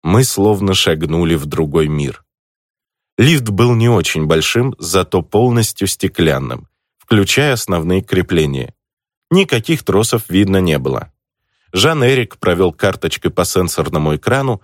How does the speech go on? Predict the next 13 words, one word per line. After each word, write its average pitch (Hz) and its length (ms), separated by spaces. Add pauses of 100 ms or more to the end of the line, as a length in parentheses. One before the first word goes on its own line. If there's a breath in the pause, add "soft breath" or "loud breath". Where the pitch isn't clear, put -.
(200)
и 107 100
пару 131 340
раз 110 240
ткнул 92 400
в 90 80
него 85 240
пальцем. - 500 (720)
Лифт 196 300
тут 190 180
же 147 140
стремительно 110 800
рванул 92 400
вверх, 123 340